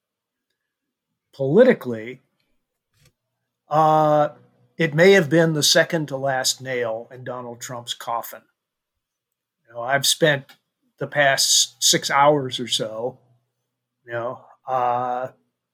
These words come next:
looking at all of the post-debate surveys and focus groups, and the reaction is,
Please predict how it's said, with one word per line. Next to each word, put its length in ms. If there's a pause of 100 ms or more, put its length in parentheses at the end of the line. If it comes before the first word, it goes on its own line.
(140)
looking 880 (100)
at 540 (180)
all 720
of 200
the 60
post-debate 800
surveys 760
and 180
focus 400
groups, 680 (1400)
and 560 (720)
the 340
reaction 960
is, 960